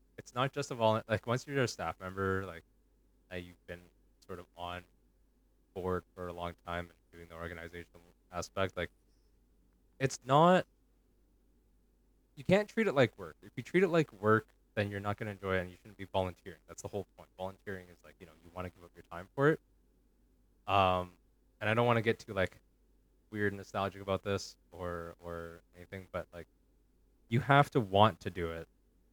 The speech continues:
And we, like, when you say, like, countless volunteer hours,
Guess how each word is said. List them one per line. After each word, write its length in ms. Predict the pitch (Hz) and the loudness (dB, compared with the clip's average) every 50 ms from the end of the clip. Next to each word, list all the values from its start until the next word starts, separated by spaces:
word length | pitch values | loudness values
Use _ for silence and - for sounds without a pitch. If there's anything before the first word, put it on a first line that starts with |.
| _ _ _ _ _ _ _ - | _ _ _ _ _ _ _ -2
And 400 | 104 101 101 98 95 98 95 92 95 - | 2 4 4 4 4 2 0 -4 -2 2
we, 140 | 104 110 - - - _ _ _ - | 2 2 2 0 -8 _ _ _ 4
like, 240 | 117 110 101 - - _ _ _ _ _ _ _ _ _ _ _ _ _ _ - | 4 4 4 4 -2 _ _ _ _ _ _ _ _ _ _ _ _ _ _ 2
when 120 | 127 135 | 4 6
you 140 | 139 143 160 | 8 8 6
say, 160 | 156 - 196 | 8 8 8
like, 140 | 185 165 - | 8 8 6
countless 500 | - 151 - 127 123 110 120 123 110 - | 6 6 6 6 4 4 0 -2 -2 -2
volunteer 480 | - 104 104 107 101 95 - - 95 92 | 0 2 2 4 2 0 -2 0 4 6
hours, 480 | 98 104 113 120 127 131 131 127 - | 8 8 8 8 6 6 4 4 0